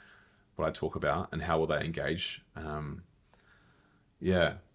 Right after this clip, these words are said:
I think analogies definitely help. So that hourglass thing I talked about before for dating things, that, that's one I've used before, and that seems to help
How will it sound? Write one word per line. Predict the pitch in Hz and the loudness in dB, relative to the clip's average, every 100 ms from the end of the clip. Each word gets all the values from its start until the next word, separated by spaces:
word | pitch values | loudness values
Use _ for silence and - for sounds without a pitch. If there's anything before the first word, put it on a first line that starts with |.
| _ _ _ 90 | _ _ _ 0
I | |
think | 104 | 4
analogies | 107 87 95 101 101 | 6 6 6 6 2
definitely | 98 - 87 | 0 0 0
help. | 98 101 - | 4 4 4
So | - | 2
that | 90 - | 4 6
hourglass | 82 87 90 87 | 4 6 4 4
thing | 85 | 2
I | 80 | -2
talked | - 82 | -2 -2
about | 78 - | -2 -2
before | 76 82 87 107 110 | -2 2 2 2 -2
for | - | -8
dating | 73 71 87 98 | -2 2 4 4
things, | 104 101 113 - | 4 2 2 0
that, | 78 - - _ - | 0 -2 -10 _ -6
that's | 82 - | -6 -2
one | 80 | -2
I've | 78 | 0
used | 80 82 | -2 -4
before, | 71 71 71 | -6 -2 -2
and | 76 | -2
that | - | -4
seems | - 73 - | -6 -6 -6
to | |
help | 71 73 - | -4 -6 -8